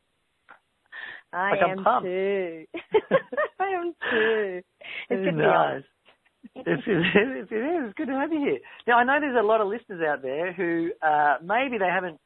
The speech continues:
Speaker 2: got a copy of your international bestseller yet. Uh, maybe they haven't met you before or, uh, checked out your incredible website, B chiro dot com dot A U. So for the people who haven't met you before and wanna know more about you,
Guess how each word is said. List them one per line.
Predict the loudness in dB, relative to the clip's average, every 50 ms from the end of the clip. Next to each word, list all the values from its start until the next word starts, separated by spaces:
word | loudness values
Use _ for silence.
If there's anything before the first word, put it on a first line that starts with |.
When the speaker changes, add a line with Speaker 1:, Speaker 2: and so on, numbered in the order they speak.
| _ -6
Speaker 2:
got | -4 -4 -2
a | -2
copy | -2 -2 -4 -4 -6
of | -8
your | -10 -10
international | -10 -10 -10 -10 -10 -8 -8 -6
bestseller | -4 -4 -4 -4 -4 -4 -4 -2 0 0 2
yet. | 0 0 -2 -4 -12 -20 -20 -20 -20 -12 -4 0
Uh, | 0 2
maybe | 4 4 2 4 4
they | 4 2
haven't | 2 0 -4 -8 -12 -14
met | -10 -10 -8 -8 -8
you | -10 -10
before | -8 -8 -10 -8 _ -2 -2 -2 0 -2 -4 -6 -8
or, | -10 -8 -6 -4 -2 -2 0 0 0 0 -2 -2 -4 -8 -12 _ _ -4
uh, | -2 0 0 0 0 -2
checked | -4 -6 -4 0 0
out | 0 0 0
your | -4 -6
incredible | -4 -2 -2 0 0 0 0 0
website, | 0 0 0 0 2 4 4 4 4 2 -4 _ _ _ _ _ _ _ _ 0
B | 2 2 2 2 4
chiro | 4 4 4 4 2 0 -2
dot | -2 -4 -6 -6
com | -10 -10 -8 -4
dot | -4 -2
A | -2
U. | -2 -4 -4 -6 0 2
So | 2 2 2 2 -4 -16 -20 -20 _ _ _ _ _ -6 -2
for | 0
the | 0 0
people | 2 0 0 0 2 2 2
who | 2
haven't | 2 2 -2 -6 -6
met | -6 -6 -6 -8
you | -8 -6
before | -6 -6 -6 -6 -4 -2 -2 0 0 0 0
and | 0 -2
wanna | -2 -4 -4
know | -4 -4
more | -2 -2 -2
about | 0 0 0 0 -2
you, | -4